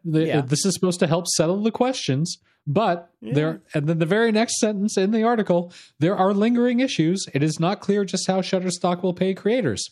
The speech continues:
Speaker 1: Does not
Speaker 2: Yeah.
Speaker 1: feel like they're explaining the compensation-based deal or feels like they've settled any questions.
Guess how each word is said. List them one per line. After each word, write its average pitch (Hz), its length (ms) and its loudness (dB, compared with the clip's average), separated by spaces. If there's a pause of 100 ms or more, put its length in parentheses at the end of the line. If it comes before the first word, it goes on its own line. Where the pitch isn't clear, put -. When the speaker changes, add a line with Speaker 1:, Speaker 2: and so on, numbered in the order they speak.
(460)
Speaker 1:
Does 185 220 2
not 254 180 2
Speaker 2:
Yeah. - 60 -16
Speaker 1:
feel 240 200 2
like 226 240 0 (280)
they're 175 220 4
explaining 202 460 0
the 214 80 2
compensation-based 196 1400 -2
deal 208 400 0 (260)
or 285 440 2 (560)
feels 220 260 0
like 220 140 0
they've 214 140 0
settled 220 300 0
any 214 160 0
questions. - 460 -6